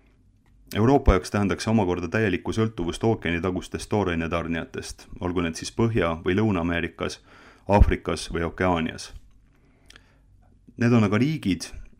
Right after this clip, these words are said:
millestest pärinevad tarned on ultimatiivselt maailmameresid kontrolliva Ameerika Ühendriikide laevastiku meelevalla all. Ning sedasi on Vene-Ukraina konfliktist sõltuv otsesel määral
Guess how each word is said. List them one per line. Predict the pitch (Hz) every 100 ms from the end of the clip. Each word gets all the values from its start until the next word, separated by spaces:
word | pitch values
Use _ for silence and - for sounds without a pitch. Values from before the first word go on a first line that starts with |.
| _ 98
millestest | 104 110 98 - 107 98 - 127
pärinevad | 123 98 87 87 -
tarned | 123 135 135 85 80 101 - - - - - _ -
on | 101
ultimatiivselt | 107 - 95 - 117 101 90 - - -
maailmameresid | 110 110 95 90 90 - -
kontrolliva | 90 85 123 127 87 82 82 82 - -
Ameerika | 98 110 95 101
Ühendriikide | 98 85 82 82 87
laevastiku | 101 92 85 90 -
meelevalla | 90 82 80 76 67 53
all. | - - - - _ _ _ _ _ _ _ - - _ - _ - -
Ning | 95
sedasi | - 135 123 - 92 87 - -
on | 107
Vene-Ukraina | 127 127 95 110 113 95
konfliktist | 92 110 - - - _ - - -
sõltuv | - 123 131 - 87 82 - - _ _ -
otsesel | 113 - 92 90
määral | 101 107 90 82